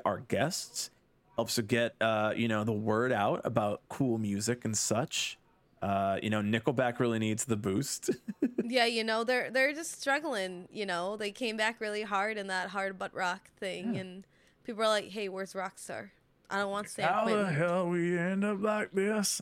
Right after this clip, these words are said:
Speaker 1: I don't know, man.
Speaker 2: Listen, I haven't seen, listen, we only got Nickelback right now up in, like, Milwaukee. I don't see him come back to Chicago. It's
Speaker 1: Oh.
Speaker 2: go-, it's been, it's pretty rough.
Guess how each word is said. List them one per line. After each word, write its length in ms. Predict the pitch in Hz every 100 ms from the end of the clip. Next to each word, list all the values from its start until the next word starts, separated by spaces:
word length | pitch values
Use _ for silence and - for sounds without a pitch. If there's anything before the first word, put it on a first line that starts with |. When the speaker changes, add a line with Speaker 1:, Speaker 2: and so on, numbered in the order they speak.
| -
Speaker 1:
I 80 | 147
don't 140 | 196
know, 160 | 208 196
man. 240 | 190 277
Speaker 2:
Listen, 400 | 240 208 196 196 -
I 180 | 214 240
haven't 380 | 330 320 349 -
seen, 380 | 320 285 208 220
listen, 320 | 269 254 202
we 140 | 240
only 320 | - 240 285
got 180 | 302 262
Nickelback 440 | 220 240 233 202 190
right 200 | 208 185
now 460 | 185 180 165 165 -
up 280 | 175 180 180 _ - _
in, 200 | 208 208
like, 200 | 190 185
Milwaukee. 640 | 202 180 165 160 - 78 78 -
I 140 | 175 190
don't 140 | 294
see 120 | 311
him 100 | 254
come 180 | 254 226
back 140 | 220
to 60 | -
Chicago. 600 | - 185 170 101 87 185 _ _
It's 100 | -
Speaker 1:
Oh. 60 | 190
Speaker 2:
go-, 120 | 220 -
it's 160 | -
been, 140 | 285 339
it's 140 | 240
pretty 200 | - 311
rough. 500 | 202 - - -